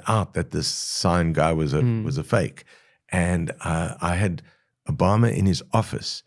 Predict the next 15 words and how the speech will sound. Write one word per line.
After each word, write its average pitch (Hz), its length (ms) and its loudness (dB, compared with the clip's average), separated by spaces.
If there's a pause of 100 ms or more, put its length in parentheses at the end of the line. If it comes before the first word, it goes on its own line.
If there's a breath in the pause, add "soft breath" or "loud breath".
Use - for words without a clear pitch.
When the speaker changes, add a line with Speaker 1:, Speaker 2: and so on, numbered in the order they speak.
(240)
Speaker 1:
and 80 220 2
there's 95 500 2
the, 82 560 0
um, 85 360 0 (460 loud breath)
there's 90 240 2
this 87 360 -4 (380)
sort - 260 0
of - 160 -6
image 104 500 4 (120)
of 95 280 2 (1040 soft breath)
the 95 100 0
sign 120 360 2
guy 101 360 0 (720)
and 87 480 0
Zuma 90 600 2